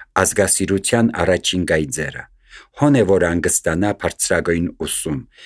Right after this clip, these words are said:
կդառնա բանաստեղծ, կհետաքրքվի երաժշտությամբ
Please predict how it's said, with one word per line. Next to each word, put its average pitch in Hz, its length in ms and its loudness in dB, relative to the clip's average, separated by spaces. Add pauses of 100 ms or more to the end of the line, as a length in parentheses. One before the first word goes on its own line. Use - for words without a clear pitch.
կդառնա 92 580 0
բանաստեղծ, - 840 -4 (460)
կհետաքրքվի 85 800 0
երաժշտությամբ 85 1080 -2